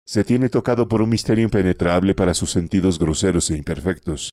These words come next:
y trata de suplir la impotencia de dichos sentidos mediante el esfuerzo de su inteligencia. Cuando la inteligencia permanecía aún en un estado rudimentario, la obsesión de los fenómenos invisibles adquiría formas comúnmente terroríficas. De ahí las experiencias populares en lo sobrenatural,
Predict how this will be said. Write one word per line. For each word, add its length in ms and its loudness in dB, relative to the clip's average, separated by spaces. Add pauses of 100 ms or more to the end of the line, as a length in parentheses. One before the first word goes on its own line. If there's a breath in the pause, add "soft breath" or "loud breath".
(160)
y 100 2
trata 320 2
de 60 4
suplir 340 0
la 80 2
impotencia 540 0
de 120 4
dichos 280 2
sentidos 480 2
mediante 420 0
el 100 -2
esfuerzo 520 0
de 100 0
su 140 -4
inteligencia. 840 -4 (560)
Cuando 300 0
la 80 2
inteligencia 600 0
permanecía 680 0
aún 220 4
en 140 2
un 140 2
estado 320 2
rudimentario, 800 -2 (180)
la 140 0
obsesión 400 0
de 100 2
los 140 0
fenómenos 480 0
invisibles 560 0
adquiría 400 -2
formas 360 -2
comúnmente 540 -2
terroríficas. 880 -8 (600)
De 140 -4
ahí 140 2
las 180 0
experiencias 560 -2
populares 560 2
en 100 0
lo 40 0
sobrenatural, 840 -2